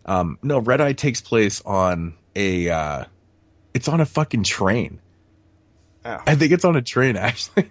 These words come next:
Speaker 1: That has been so long, it's so funny. So this one's on a plane. Okay, I think that's what it is. But yeah, I, I always thought that it was, like, a remake. And I just, I don't know, kind of forgot all about it, I guess. But I have to check it out. I mean, I,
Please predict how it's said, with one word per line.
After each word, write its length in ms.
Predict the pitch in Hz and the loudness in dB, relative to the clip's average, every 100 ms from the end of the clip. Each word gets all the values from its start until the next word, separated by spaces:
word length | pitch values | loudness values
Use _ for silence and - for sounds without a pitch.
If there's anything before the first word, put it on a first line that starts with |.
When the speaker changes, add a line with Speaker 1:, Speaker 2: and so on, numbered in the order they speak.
| 196 - | -6 -2
Speaker 1:
That 260 | 156 160 175 | -2 -2 -4
has 140 | 135 | -6
been 220 | 131 143 | -4 -2
so 180 | 135 123 | 0 0
long, 240 | 110 113 | 2 2
it's 140 | 110 101 | 0 0
so 120 | 110 | -4
funny. 340 | 95 107 101 - - - | -2 -4 -4 -8 -16 -2
So 120 | 147 | 2
this 180 | 143 156 | 4 2
one's 160 | 147 117 | 0 2
on 120 | 95 | 0
a 60 | 90 | -2
plane. 240 | 98 85 | -4 -4
Okay, 280 | 95 113 113 | -4 -2 0
I 100 | 104 | -2
think 160 | 143 127 | -2 -4
that's 140 | - | -2
what 60 | 95 | -2
it 20 | |
is. 80 | - - - | -4 -10 -10
But 160 | 120 | -6
yeah, 140 | 143 95 | -4 -2
I, 300 | 113 80 85 | -4 -6 -6
I 100 | 117 | 0
always 160 | 151 147 | 0 0
thought 160 | 131 | -2
that 100 | 110 | -2
it 40 | 82 | -4
was, 180 | 98 95 | -4 -4
like, 120 | 90 | -4
a 60 | |
remake. 440 | 82 101 90 80 80 _ _ _ - | -4 -4 -6 -8 -12 _ _ _ -12
And 220 | 90 85 | -8 -4
I 160 | 85 | -2
just, 240 | 85 82 - _ - | -4 -6 -10 _ -10
I 60 | 85 | -4
don't 100 | 82 | -4
know, 60 | 80 | -4
kind 200 | 80 82 | -4 -4
of 40 | |
forgot 280 | - 78 87 | -4 -6 -6
all 100 | 87 | -6
about 240 | 85 85 | -8 -8
it, 80 | 87 | -8
I 60 | - | -8
guess. 220 | - 76 | -10 -10
But 160 | 78 80 - - - | -8 -10 -12 -20 -8
I 40 | - | -2
have 80 | 185 | 0
to 80 | |
check 180 | 185 160 | 2 2
it 80 | 127 | 4
out. 80 | 107 | 4
I 60 | |
mean, 180 | 113 113 | 4 2
I, 220 | 80 113 | 2 0